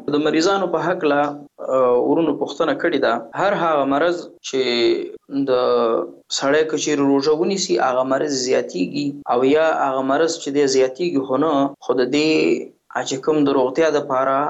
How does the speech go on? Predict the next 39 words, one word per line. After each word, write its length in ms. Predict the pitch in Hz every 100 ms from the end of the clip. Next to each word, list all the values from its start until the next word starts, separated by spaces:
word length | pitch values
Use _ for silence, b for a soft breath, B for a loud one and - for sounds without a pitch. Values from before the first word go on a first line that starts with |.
| - - _ _ -
او 60 | 131 131
د 100 | 131
رغېدو 340 | 127 139 147 160
دپاره 360 | 139 139 123 127
وخت 200 | 147 156 -
ټاکلی 360 | 123 120 165 156
دی، 160 | 135 135 135 - -
د 20 | 120
هغه 140 | 123 131
وخت 180 | 165 -
نه 40 | 151 127
زیاتیږي، 580 | 127 123 170 - 143 139 -
هغه 120 | 110 127
وخت 260 | 156 160 147
اوږدیږي 540 | 147 143 196 139 143 143 -
او 40 | 127 143
یا 60 | 147
داسې 200 | 156 - 165
چې 60 | 160
د 40 | 135
انسان 360 | 131 - 151 147 131
د 20 | -
تلف 200 | 131 156 -
او 60 | 123 135
د 80 | 120
هلاک 320 | 120 143 139 -
سبب 280 | - 170 139
ګرځيږي. 480 | 135 131 139 139 135 - -
په 60 | 135
دې 80 | 165 170
صورت 260 | 151 160 160 -
کې 180 | 147 151 156 - -
دې 80 | 160 147
انسان 400 | 151 147 151 147 131
ته 80 | 117
روا 180 | 127 143
دي 80 | 139 139
چې 80 | 123 120
روژه 320 | 113 123